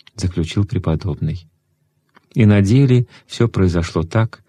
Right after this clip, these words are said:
как он предсказывал. Поэтому при выборе пути нельзя полагаться на одно желание, но необходимо проверять его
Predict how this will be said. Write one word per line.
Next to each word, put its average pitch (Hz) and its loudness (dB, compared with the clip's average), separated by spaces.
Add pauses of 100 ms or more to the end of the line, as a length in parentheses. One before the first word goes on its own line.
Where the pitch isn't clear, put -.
(160)
как - -8
он 95 4
предсказывал. - -4 (2000)
Поэтому 127 4
при 127 2
выборе 117 4
пути 117 0
нельзя 107 4
полагаться 92 2
на 82 2
одно 82 2
желание, 80 -2 (800)
но 98 2
необходимо 95 2
проверять 95 2
его 92 2